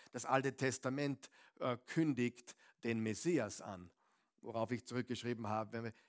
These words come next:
„Jesus von Nazareth ist der Messias.“ Also, äh, ich glaub, da haben einfach manche Menschen ein bisschen ein falsches Verständnis. Ja, äh, sein Name war Jesus von Nazareth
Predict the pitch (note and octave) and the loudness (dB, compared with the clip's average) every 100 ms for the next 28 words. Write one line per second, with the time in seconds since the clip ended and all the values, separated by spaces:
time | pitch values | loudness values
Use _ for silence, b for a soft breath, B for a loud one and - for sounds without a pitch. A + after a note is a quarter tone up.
0 | b A2+ A#2 B2 - A#2+ A2 G#2+ - A2 | b -4 -2 -2 -6 -4 -2 -2 -2 -2
1 | G#2+ _ - A#2+ - - - _ A#2 G2 | -2 _ -4 -4 -2 -8 -16 _ -10 -6
2 | G2 - C3 G2 A#2 - - B B _ | -6 0 0 0 -6 -8 -10 B B _
3 | G2+ G2 G2+ F#2+ B B B B - A2 | -6 -4 -4 -6 B B B B -2 0
4 | A2 A2+ _ A2+ - B2 A#2 C3 A#2 B | 0 -4 _ -16 0 0 2 0 0 B
5 | - C3 C3 C3 C3 - B - C3 - | -4 0 0 0 -4 -8 B -4 -2 0
6 | C#3+ C3 C3+ C3+ C3 B B B2 A#2 C3 | 0 0 0 -4 -6 B B -10 -6 -2
7 | B2+ - B2 C3 C#3 B2 - A2+ - D3 | -2 0 2 2 0 -6 -6 -4 2 2
8 | C#3+ A2+ C#3 - - B B B - A2+ | 2 -2 -4 -6 -12 B B B -12 0
9 | A2+ D3+ D#3 b b b G3 - E3+ - | 4 4 2 b b b -12 -8 -8 -8
10 | - - - - - - C#3 B2+ C#3 D#3+ | -18 -20 -20 -20 -8 -2 0 2 2 2
11 | C#3+ C3 B2+ A#2+ C#3+ C3 B2 - A2+ A2+ | 2 2 2 2 0 0 -4 -6 -4 0
12 | D3 - D#3+ E3 - | 0 2 2 2 -2